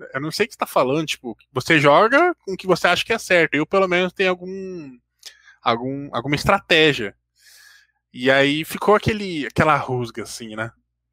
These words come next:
E aí, só que, tipo assim, pra mim sempre ficava na mesa, assim, sabe? Acabava o negócio, assim, pra mim morria toda a treta, assim, toda a discussão, nem nada. Nunca levei isso pro, pro pessoal e pra fora da mesa.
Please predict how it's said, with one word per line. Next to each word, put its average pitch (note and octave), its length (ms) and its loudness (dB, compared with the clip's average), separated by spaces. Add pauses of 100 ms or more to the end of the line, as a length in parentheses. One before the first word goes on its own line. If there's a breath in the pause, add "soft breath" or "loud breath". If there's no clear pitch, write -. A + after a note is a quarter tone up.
(440)
E C3 180 2
aí, C#3+ 1120 2
só F3+ 140 2
que, - 120 -8
tipo - 200 2
assim, D#3 400 -4 (420)
pra E3 140 2
mim G3+ 160 -4
sempre A#3 260 -2
ficava A3+ 280 0
na A#3 100 2
mesa, A#2 280 -2
assim, - 300 -20
sabe? A#2 360 0 (100)
Acabava B2 400 2
o D3 40 -2
negócio, A#2 380 -2
assim, A#2 280 -20
pra C3 120 -8
mim A#2+ 160 -18 (300)
morria B2 360 -4 (220)
toda A2 220 -4
a - 20 -6
treta, - 380 -10
assim, G#2+ 360 -20 (160)
toda G#2 180 -12
a - 20 -20
discussão, - 540 -10
nem A#2 100 -10
nada. G#2+ 280 -6
Nunca A#2+ 200 -2
levei D#3 300 2
isso - 160 -10
pro, A#2+ 320 -6 (480 loud breath)
pro B2 120 -8
pessoal B2 600 2
e D3 300 -4 (140)
pra B2+ 140 -2
fora B2+ 200 0
da C#3 100 0
mesa. A2 300 -6